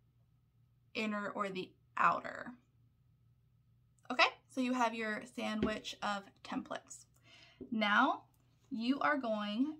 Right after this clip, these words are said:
to make sure you grab the right template, the bigger template, line it up on your felt,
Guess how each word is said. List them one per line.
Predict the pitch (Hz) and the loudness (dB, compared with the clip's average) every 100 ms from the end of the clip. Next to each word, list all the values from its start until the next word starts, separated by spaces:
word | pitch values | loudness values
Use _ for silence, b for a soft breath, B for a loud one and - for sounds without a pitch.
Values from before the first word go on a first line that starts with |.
| - | -12
to | - 254 196 185 226 - | -10 -6 -4 -4 -6 -6
make | 214 220 - | -6 -4 -4
sure | 277 | -2
you | 285 | -2
grab | 277 233 220 214 - 202 202 | 0 2 2 0 -4 -12 -8
the | 202 | -2
right | 196 220 247 | 0 0 -2
template, | 240 226 233 240 - | -6 -6 -6 -8 -8
the | 208 208 185 - _ | -4 -2 -4 -16 _
bigger | 202 202 247 | -6 0 -2
template, | 269 226 220 240 269 349 B B B - | 0 -2 -4 0 -2 -2 B B B -8
line | 196 190 208 | 0 0 2
it | 254 | 0
up | 262 | 0
on | 277 302 | 0 -2
your | 339 392 | -2 -4
felt, | - 240 226 269 | -2 0 0 -2